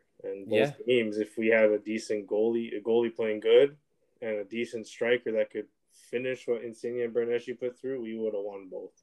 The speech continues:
Speaker 2: I, I agree. Even
Speaker 1: Yeah.
Speaker 2: so, now moving on to the Mi-, Inter Miami game, we out, we outpossessed them as well, fifty-nine percent to forty-one percent.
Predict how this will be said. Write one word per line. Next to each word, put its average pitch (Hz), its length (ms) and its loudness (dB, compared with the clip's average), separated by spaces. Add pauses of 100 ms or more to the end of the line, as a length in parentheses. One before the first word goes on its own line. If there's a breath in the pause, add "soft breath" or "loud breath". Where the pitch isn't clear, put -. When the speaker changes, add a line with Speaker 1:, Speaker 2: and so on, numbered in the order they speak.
(480)
Speaker 2:
I, 131 200 0
I 156 120 6
agree. 117 640 4
Even 151 340 0
Speaker 1:
Yeah. 139 60 -4
Speaker 2:
so, - 120 -10
now 143 220 0
moving 143 260 -2
on 139 120 -4
to - 80 -12
the 127 80 -2
Mi-, 117 320 0
Inter 131 180 -4
Miami 123 260 -2
game, 110 200 -4
we 123 160 2
out, 131 200 0
we 120 160 -2
outpossessed 120 500 0
them 123 120 -6
as 127 120 -4
well, 151 180 4
fifty-nine 120 360 -6
percent 113 280 -8
to 104 60 -14
forty-one 131 420 -2
percent. 87 340 -14